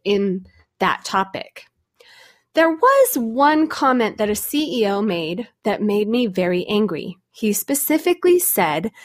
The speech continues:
that he could teach anything, any job skill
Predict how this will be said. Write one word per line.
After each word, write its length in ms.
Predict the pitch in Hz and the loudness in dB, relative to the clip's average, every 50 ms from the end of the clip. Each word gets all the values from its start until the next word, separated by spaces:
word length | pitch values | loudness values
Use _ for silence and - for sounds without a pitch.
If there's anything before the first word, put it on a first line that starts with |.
| - - - - - | -20 -20 -20 -12 -12
that 500 | 180 180 226 214 180 170 175 180 - - | -4 0 2 2 4 2 2 0 -2 -6
he 460 | - _ - - - - 247 247 247 | -14 _ -18 -12 -4 -2 0 0 -2
could 360 | 247 - - 302 226 233 - | -2 -4 -2 -2 -2 -4 -8
teach 720 | - - - 302 254 214 185 175 - - - - - - - - _ _ _ _ _ _ | -10 -4 -2 -2 0 0 -2 -4 -6 -6 -6 -6 -6 -6 -8 -16 _ _ _ _ _ _
anything, 920 | - 349 370 370 370 370 370 370 320 - _ 311 294 294 285 285 277 277 - - _ | 0 4 4 6 6 6 6 4 4 0 _ 2 2 4 4 4 2 2 -2 -2 _
any 260 | 269 285 294 294 285 | 2 4 6 6 4
job 360 | 220 185 254 233 214 220 220 208 | 2 2 0 2 2 2 0 -2
skill 560 | - - - - 190 190 175 165 185 208 | -4 -8 -4 -4 -4 -2 -2 -4 -6 -8